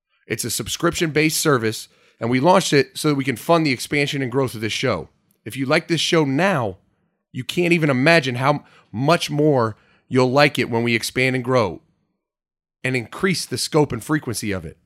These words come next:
So here's what I'm asking you to do. First, go to our website and contact us. Join our mar-, mailing list and also tell us what you want. Tell us what would motivate you to support what we are doing. Secondly, go to our Patreon site. That's Patreon, P A T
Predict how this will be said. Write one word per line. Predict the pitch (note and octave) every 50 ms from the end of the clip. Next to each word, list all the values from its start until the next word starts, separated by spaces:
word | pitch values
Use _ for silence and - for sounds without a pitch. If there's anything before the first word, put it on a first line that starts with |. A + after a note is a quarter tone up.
| _ _ _ _ _ _ _ _ -
So | - A2
here's | A#2 D#3 F3+ F#3+ D3
what | D3+ D#3+ D3+
I'm | D3 C#3
asking | C#3 C#3+ C3+ - C#3+ C3+
you | B2+ B2
to | A#2
do. | A2 A#2 A2+ -
First, | - - F3 F3 D3+ - -
go | - D#3
to | D#3 D#3
our | D3+ D3+
website | D3 C#3 C#3 C3 - - C3+ B2
and | A#2 G#2+
contact | - A#2 A#2 A2+ G2+ A2 G2 F2+ - D#2+
us. | C#2+ - - - - _ _ _ _ _ _ _ _ _
Join | - B2 C3 D3 D#3
our | D#3+ D#3+
mar-, | D#3 D#3 D#3 D3+ D3+ D3+ D3+ -
mailing | C#3+ D#3 E3 D#3+ D#3 D3 C3+ B2+
list | B2 B2 B2 B2 - - -
and | B2 A#2+
also | C#3 D#3 D#3+ D#3 - C3+
tell | - - C#3 C3+
us | B2+ -
what | - C3+ B2+
you | C3+ B2
want. | C3+ D3 C#3 A2 F2+ - _ _ _ _ _ _ _ _ _ _ _ _ _ _ _ -
Tell | - D#3+ G3
us | G#3+ G3+ - -
what | F3+ -
would | D#3+ D3+
motivate | A#2+ A#2+ C#3+ E3 F3 E3 D3 C#3+ D#3+ D3+
you | D3 D3 D3
to | B2
support | - - G#2+ - - C#3 D3+ C3+ G#2+
what | B2+ B2 -
we | C3 B2
are | A#2+ A2+
doing. | A2 A2+ G2+ F#2+ F2 - - _ _ _ _ _ _ _ _ _ _ _
Secondly, | - - - - F#3 F#3+ - D#3+ C3 C#3+ C3 B2
go | A#2 A#2 C3 B2+
to | B2+ C3
our | C3 C3+
Patreon | - C#3 D3+ C#3+ - - C3+ A#2+ A2 G2+
site. | - - A#2 G2+ F2+ D2+ - _ _ _ _ _ _ _ _ _ _ _ -
That's | A2+ A2+ - -
Patreon, | - - C#3+ D#3+ E3 - - C3+ A#2 A2 G#2+ A2+ G#2+
P | - C#3+ C#3+ C#3+ C#3
A | C#3 C#3 C#3
T | C#3 - D#3 C#3+ C3+ C3